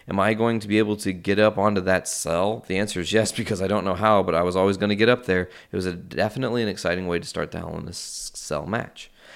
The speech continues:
As I was speaking earlier, Mankind says, I don't remember the build-up to the day other than being approached by McMahon and him asking me if I had been on top of the structure earlier in the afternoon.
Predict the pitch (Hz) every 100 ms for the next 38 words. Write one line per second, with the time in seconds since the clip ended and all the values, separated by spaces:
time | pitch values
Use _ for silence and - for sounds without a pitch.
0 | - 104 107 101 - 110 95 104 120 113
1 | 101 104 107 98 101 98 95 123 135 139
2 | 127 110 120 117 107 95 104 107 104 98
3 | 98 92 98 98 90 101 101 - 82 85
4 | 73 98 127 160 - - _ - 104 117
5 | 120 120 123 113 113 104 104 101 - 92
6 | 92 - 85 - - 82 85 82 78 85
7 | 92 123 -